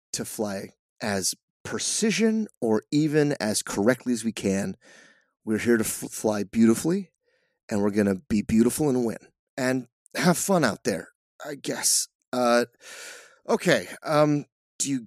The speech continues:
guys have any feelings on what you wanna do here?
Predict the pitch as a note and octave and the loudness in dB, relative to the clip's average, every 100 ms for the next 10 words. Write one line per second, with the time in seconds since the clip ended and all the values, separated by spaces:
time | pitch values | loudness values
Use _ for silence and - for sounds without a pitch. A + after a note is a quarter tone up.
0 | _ - C#3 C3+ - C3 C#3 C#3+ C#3+ C#3+ | _ 0 2 2 0 2 2 4 2 4
1 | C#3+ C#3+ C#3+ C#3+ D3 D3 D3 D3 _ _ | 4 4 4 2 2 2 0 -4 _ _
2 | _ - F#3 G3+ G3+ G#3 G#3+ A3+ G#3+ G#3+ | _ -4 0 0 2 4 4 2 -2 -2
3 | - - - - E3 D#3+ D#3+ D#3+ D#3+ D#3+ | -2 -4 -8 -4 0 4 4 2 0 -2
4 | - - G#2+ D#3 - - C#3 D3+ C#3+ C3+ | -6 -14 -4 -2 -2 -6 -10 -8 -4 0
5 | D3 D3+ D3+ D3 _ _ _ - C#3 D3+ | 2 2 0 -2 _ _ _ -4 0 2
6 | E3 E3+ D#3 _ _ _ | 2 -2 -8 _ _ _